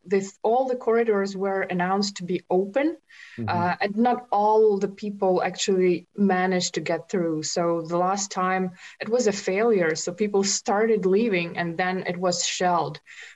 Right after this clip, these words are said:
Speaker 1: uh, which is, like, the worst thing that you can do. Um,
Speaker 2: Right. Right. So, so Caritas and, and other church organizations are on the ground working.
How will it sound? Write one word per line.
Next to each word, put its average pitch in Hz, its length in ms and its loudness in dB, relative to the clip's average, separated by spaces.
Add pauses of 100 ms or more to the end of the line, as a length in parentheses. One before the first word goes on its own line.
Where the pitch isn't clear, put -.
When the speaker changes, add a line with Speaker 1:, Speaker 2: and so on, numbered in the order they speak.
Speaker 1:
uh, 165 80 -6
which 180 280 -2
is, 185 360 -2
like, 180 180 -2
the 190 120 0
worst 202 340 0
thing 214 160 4
that 190 120 -2
you 190 120 0
can 180 220 -2
do. 160 380 0 (540)
Um, 156 320 0
Speaker 2:
Right. - 380 -4 (420)
Right. 110 420 0 (220)
So, 139 420 0
so 139 460 0 (160)
Caritas 160 760 0
and, 127 320 0
and 131 200 0
other 135 280 2
church 143 300 -2
organizations 120 760 0
are - 240 -2
on 135 180 0
the 139 60 2
ground 123 300 0
working. 127 380 0